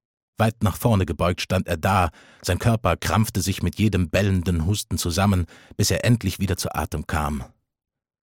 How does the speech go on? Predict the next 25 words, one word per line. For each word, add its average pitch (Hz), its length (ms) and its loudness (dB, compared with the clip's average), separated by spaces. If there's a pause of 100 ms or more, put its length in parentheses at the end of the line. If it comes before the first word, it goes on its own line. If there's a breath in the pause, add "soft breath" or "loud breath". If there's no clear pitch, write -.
(420)
Mit 85 140 -4
dem 90 100 0
Ärmel 101 340 2
seines 87 240 0
verschlissenen 95 560 -2
Mantels 92 540 0
wischte - 240 -2
er 90 80 -2
sich 90 140 -4
den 90 140 -2
Mund 101 260 0
trocken 95 440 0 (440 soft breath)
und - 160 -6
starrte - 400 0
auf - 100 -6
den 92 160 0
Bürgersteig, 85 600 0
auf 82 140 -4
dem 90 220 -2
er 82 60 -4
den 80 140 -2
Jungen 87 360 0
hatte 85 180 -4
entlangkommen 82 600 -2
sehen. 78 360 -4